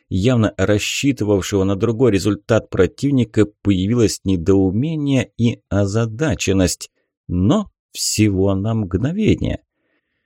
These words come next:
Следующим пришла пора действовать Хиро, все еще находящегося в своей человеческой форме. Ловким, выверенным во многих сражениях движением, почти без замаха снизу вверх,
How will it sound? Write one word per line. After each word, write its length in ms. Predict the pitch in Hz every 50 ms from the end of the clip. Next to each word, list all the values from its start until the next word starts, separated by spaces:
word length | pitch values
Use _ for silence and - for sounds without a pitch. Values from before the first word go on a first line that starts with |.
| _ _ _
Следующим 640 | - - - 196 233 240 226 202 - - 214 202 180
пришла 380 | - 160 127 - - 160 170
пора 300 | 165 - 123 120 123 123
действовать 640 | 113 92 98 143 151 147 - - - 139 151 151 151 -
Хиро, 800 | - - - - 120 131 135 127 120 120 117 107 90 76 - -
все 280 | - - - 120 120
еще 260 | 107 101 - - 104
находящегося 960 | 92 87 80 - 80 71 - 117 147 135 - - - 123 120 113 - - 110 95
в 40 |
своей 320 | - - - 98 98 101 98
человеческой 920 | - - - 101 104 104 98 90 - 104 101 - - - - - 110 120
форме. 600 | 117 - - - 113 92 80 - - - 58 60 - _ _ _ -
Ловким, 760 | - 67 71 73 90 101 135 160 - - - 101 90 - - _ _ _ _ _
выверенным 800 | - 90 85 82 104 135 147 147 135 123 107 107 104 101 92 -
во 240 | - 85 78 90 98
многих 360 | 104 120 123 113 92 101 87
сражениях 720 | - - - 104 110 101 113 107 98 92 87 85 85 80 90
движением, 640 | 80 87 80 85 82 101 135 156 143 135 131 127 120 - - _ _ _
почти 400 | - 107 107 - - - - -
без 380 | 156 90 78 71 - 120 131 117
замаха 500 | 101 - - - - 92 - - 117 110
снизу 420 | - - 120 117 98 101 101 98
вверх, 680 | 90 85 82 82 98 139 170 165 131 - - - -